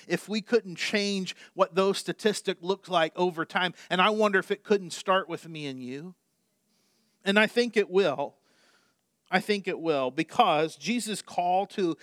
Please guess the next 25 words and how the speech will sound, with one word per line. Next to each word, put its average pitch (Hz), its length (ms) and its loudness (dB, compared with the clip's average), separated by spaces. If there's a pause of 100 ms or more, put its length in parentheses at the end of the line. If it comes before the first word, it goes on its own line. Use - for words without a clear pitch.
(120)
an 180 140 0
ecclesia 180 880 0
isn't 190 320 0
an 185 140 0
event 170 480 -2
to 196 160 0
attend. 170 560 -4 (500)
It's 170 180 -4
not, 208 200 6
"I 190 100 4
went 190 240 -2
to 190 100 -4
church 190 320 -2
on 185 160 0
Sunday 190 340 0
morning 180 440 2
and 175 160 0
then 180 140 2
I 175 100 6
went 170 240 0
on 165 180 2
and 165 120 -2
did 165 160 2
other 160 180 4
things." 156 540 -6